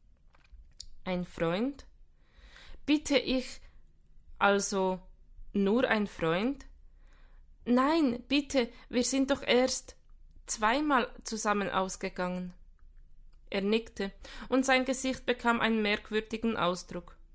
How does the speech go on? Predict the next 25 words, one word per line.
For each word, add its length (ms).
Nicht 320
ernst, 580
nicht 260
freundlich, 640
nicht: 380
„Du 160
hast 280
recht. 360
Ich 180
komme 260
hierher 520
und 120
überfalle 520
dich. 220
Das 200
ist 320
ziemlich 580
unmöglich. 640
Ich 160
benehme 440
mich 240
wie 160
ein 120
verliebter 480
Teenager.“ 680